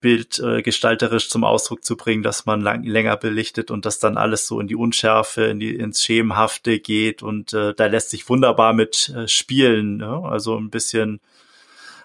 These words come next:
ähm, entweder man belichtet so lange, dass dann wirklich nur noch geisterhaft da was zu sehen ist, die, die Umrisse oder ja, gerade so, dass man noch das ein oder andere erkennt, aber da,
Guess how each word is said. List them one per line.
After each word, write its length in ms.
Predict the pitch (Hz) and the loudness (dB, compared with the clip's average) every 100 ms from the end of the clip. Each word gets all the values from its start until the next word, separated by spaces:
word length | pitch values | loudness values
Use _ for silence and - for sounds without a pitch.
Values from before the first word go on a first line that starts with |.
| - | -6
ähm, 340 | 113 107 104 | -4 -4 -6
entweder 400 | 113 107 113 110 | -10 -6 2 2
man 420 | 104 107 104 - 120 | 4 2 2 -4 -4
belichtet 420 | 117 113 107 110 | 0 2 2 0
so 140 | - 110 | 2 4
lange, 320 | 113 113 107 | 4 4 4
dass 220 | 110 - | 2 2
dann 240 | 113 113 | 2 2
wirklich 340 | 117 117 113 - | 0 -4 -6 -2
nur 100 | 113 | -2
noch 160 | 110 | 0
geisterhaft 960 | - 127 - 123 110 113 - - - 113 - | 0 0 2 0 2 0 -2 -12 -12 -10 -2
da 240 | 113 110 | 0 2
was 180 | 113 - | 0 -2
zu 100 | 113 | -2
sehen 300 | 117 117 113 | 2 2 2
ist, 320 | 113 - - | 0 -2 -4
die, 240 | 113 110 | -6 -6
die 160 | - 117 | -4 -4
Umrisse 560 | 117 117 117 113 - 110 | -2 -2 0 0 0 -2
oder 580 | 107 110 104 104 107 _ - | 2 4 4 2 -2 _ -8
ja, 180 | - - | -8 -8
gerade 360 | - 107 110 107 | -2 0 2 0
so, 240 | 107 110 | 0 0
dass 400 | 117 104 - - | 2 2 0 -2
man 340 | 117 107 104 104 - - - | 0 0 0 -4 -12 -12 -6
noch 240 | 107 - - 80 - 80 - - - | -6 -8 -20 -18 -16 -16 -18 -10 -4
das 180 | 110 | -2
ein 240 | 90 120 120 | 0 2 4
oder 200 | 113 104 | 4 4
andere 320 | 123 120 117 | 4 4 4
erkennt, 840 | 110 110 - 127 139 135 127 - | 2 0 0 0 2 -2 -6 -6
aber 760 | 113 113 110 110 107 107 110 117 | 0 2 4 4 4 2 -2 -8
da, 160 | 110 | -10